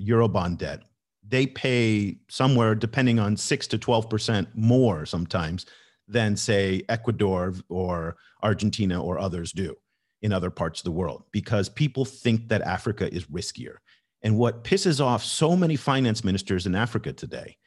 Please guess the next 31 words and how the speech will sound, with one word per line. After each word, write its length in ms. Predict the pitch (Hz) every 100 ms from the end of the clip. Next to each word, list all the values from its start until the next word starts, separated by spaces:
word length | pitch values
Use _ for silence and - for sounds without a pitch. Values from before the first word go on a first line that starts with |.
| _ _ _
is 180 | 110 107
that 240 | 113 107 -
the 60 |
covid 340 | 113 180 180 151
nineteen 500 | 131 123 - 139 117
economic 460 | 113 120 104 104
downturn 460 | 113 117 123 101 90
was 160 | 104
not 380 | 113 123 151 -
of 140 | 110 95
their 120 | 104
making. 420 | 104 113 - - -
It 60 |
was 220 | 104 107
not 420 | 110 113 143 - -
because 540 | 117 - 123 101 -
of 140 | - -
economic 520 | 110 107 98 95 -
mismanagement. 640 | 95 - 92 90 85 71 - _ _ _ _
When 120 | 113
you 80 | 113
look 160 | 175 175
at 80 |
the 80 | 107
debt 320 | 92 139 -
to 80 | 120
G 160 | 110 117
D 120 | 113
P 160 | 113 123
ratios 680 | 117 143 110 82 73 73 -
across 680 | 101 - 98 95 98 -